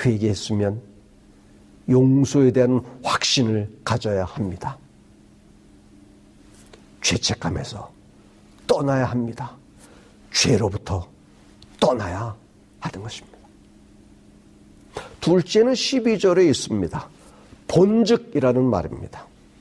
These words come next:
본즉. 무엇을 보았느냐가 대단히 중요합니다. 본 그것이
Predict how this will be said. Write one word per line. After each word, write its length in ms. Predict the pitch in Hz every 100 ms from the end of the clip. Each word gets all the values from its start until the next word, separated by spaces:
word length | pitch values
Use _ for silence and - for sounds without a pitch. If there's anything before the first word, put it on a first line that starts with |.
| - - - -
본즉. 580 | - 196 247 240 - - - - - _ _ _ - - - - - -
무엇을 880 | 143 170 202 240 220 - 277 294 -
보았느냐가 840 | 233 262 247 247 247 240 247 247
대단히 360 | 214 214 214 214
중요합니다. 840 | - 175 180 156 - - - - - - _ _ _ - - _ - - - - - -
본 240 | 160 180
그것이 640 | 165 170 165 170 170 165